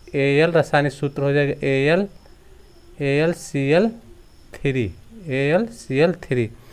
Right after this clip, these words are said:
अगला है कैल्शियम कार्बोनेट। कैल्शियम का हमारा सीए प्लस टू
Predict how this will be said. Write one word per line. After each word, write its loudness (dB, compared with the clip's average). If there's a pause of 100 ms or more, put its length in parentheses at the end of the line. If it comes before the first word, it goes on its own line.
(320)
अगला 6
है 6
कैल्शियम 4
कार्बोनेट। 4
कैल्शियम 2
का 4
हमारा 6
सीए -2 (800)
प्लस 4 (100)
टू 6